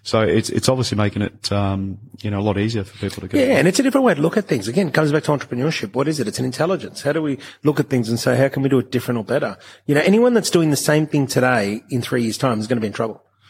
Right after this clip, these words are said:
Speaker 2: You know, and, and three is probably even too far out. If you're doing the same thing you're doing today in a year's time, you're in trouble. You know, Kodak was, don't, you know, I always say to people, "Don't be Kodak, don't be Nokia, don't be Ericsson." You know, the, Kodak was the first to invent digital camera, thought it'd go nowhere. Where are they today?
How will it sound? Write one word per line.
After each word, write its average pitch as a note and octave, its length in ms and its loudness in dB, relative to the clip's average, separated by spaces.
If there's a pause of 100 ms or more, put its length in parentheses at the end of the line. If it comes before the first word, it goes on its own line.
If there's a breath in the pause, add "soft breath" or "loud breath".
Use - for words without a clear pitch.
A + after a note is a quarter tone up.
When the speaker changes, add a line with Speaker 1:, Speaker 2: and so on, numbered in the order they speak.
(160 soft breath)
Speaker 2:
You B2 80 0
know, A2+ 100 2
and, C#3 320 -2
and C3+ 140 0
three F3+ 160 2
is B2 140 0
probably A#2 200 -2
even G#2+ 140 -4
too D3+ 160 0
far A2 260 -4
out. - 120 -6
If - 100 -10
you're F3+ 60 4
doing F#3 120 2
the B2+ 80 -2
same C#3 200 0
thing C3 140 -2
you're A#2+ 60 0
doing A#2 140 0
today A#2 300 0
in G2+ 60 -4
a - 20 -6
year's A#2+ 260 -4
time, G#2+ 220 -8
you're D3+ 100 -2
in A#2+ 60 -8
trouble. G#2+ 360 -10 (240 loud breath)
You C#3+ 80 -2
know, A#2+ 80 2
Kodak D#3+ 460 0
was, C3 200 0
don't, D3 260 -2
you C#3+ 40 2
know, C3 120 2
I - 20 4
always D#3+ 200 2
say D3 80 2
to C#3 40 0
people, A#2+ 160 -2
"Don't C#3+ 180 2
be D3 80 -2
Kodak, C3+ 400 0
don't C#3 160 0
be C3 120 -2
Nokia, A#2+ 340 0
don't B2+ 160 -2
be A#2+ 160 -2
Ericsson." - 420 -4 (320 loud breath)
You C#3+ 120 2
know, B2+ 220 4 (240 loud breath)
the, D3 120 2
Kodak E3 400 0
was C#3+ 80 0
the A#2+ 80 0
first C3 260 -2
to C3+ 60 0
invent A#2+ 240 2
digital A2+ 260 -2
camera, B2 300 0
thought A#2 140 -2
it'd A2 140 -4
go A2 120 0
nowhere. A2 400 0
Where A2+ 180 -2
are G#2+ 120 -4
they G#2 100 -4
today? A2 360 -6